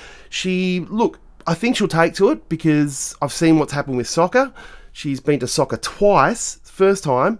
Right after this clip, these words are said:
didn't like it. Second time, because she got a little bit of, um, coaching in between, star. Little, but kicked,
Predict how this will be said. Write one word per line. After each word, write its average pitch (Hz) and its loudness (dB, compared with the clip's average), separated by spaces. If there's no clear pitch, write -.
didn't 147 -2
like 156 0
it. - -10
Second 240 -2
time, 120 -4
because 151 -6
she 156 -6
got 143 -2
a 139 0
little 135 -2
bit 127 -4
of, 123 -2
um, 117 -2
coaching 156 -4
in 117 -2
between, 165 -4
star. 262 2
Little, 294 2
but 180 0
kicked, - -4